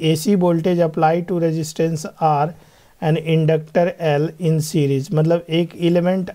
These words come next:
R है और एक एलिमेंट L है सीरीज में लगा हुआ। If R and inductive both equal to three, मतलब R की वैल्यू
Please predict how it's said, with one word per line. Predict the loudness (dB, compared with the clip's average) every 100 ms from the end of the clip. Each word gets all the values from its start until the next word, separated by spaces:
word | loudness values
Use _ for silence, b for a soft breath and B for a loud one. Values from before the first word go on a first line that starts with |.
| 0
R | 2 2
है | 0 -4 -6 b b b -2
और | 0
एक | 2 0 0
एलिमेंट | 0 2 0 -2 -4 0
L | 2 2
है | 0
सीरीज | 0 0 2
में | 2 2
लगा | 4 4
हुआ। | 4 4 2
If | 0 -4 -4
R | -2 0 2
and | 0 0
inductive | -2 -2 -2 -2 -2 -2 -6 b b b b
both | -2 2 2 0 -4 -4
equal | -4 -2 -2 0
to | -4
three, | -4 -4 -4 -8 -14 _ _ _ _ _ _ _ _ -2
मतलब | 0 2 0 0
R | 2 0 -2
की | -2
वैल्यू | 0 2 2 0